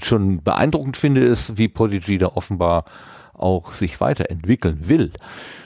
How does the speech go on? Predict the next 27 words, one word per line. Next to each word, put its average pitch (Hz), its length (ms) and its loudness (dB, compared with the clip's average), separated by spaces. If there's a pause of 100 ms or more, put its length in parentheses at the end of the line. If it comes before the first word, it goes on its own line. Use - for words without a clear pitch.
(180)
Ja, 110 400 -4
die 95 200 -4
wollen 95 240 0
also 92 160 0
tatsächlich, 98 540 -4 (1120)
ja, 87 180 2 (160)
groß 98 460 2
werden. 76 280 -2 (120)
Deswegen 87 500 -2
Kooperationen. 90 880 -2 (1000)
Vielleicht - 300 -2 (500)
werden 95 200 0
demnächst 101 400 2
auch - 160 -4
alle 107 160 2
französischen 107 540 0
Podcasts - 500 -4
über 87 280 0
sie 90 200 -4
dann 82 260 -4
ausgespielt. - 680 -6 (460)
Wer 120 140 2
weiß, 262 240 0
wer 226 100 2
weiß. - 440 -6
Oder - 200 0
viele, - 360 -4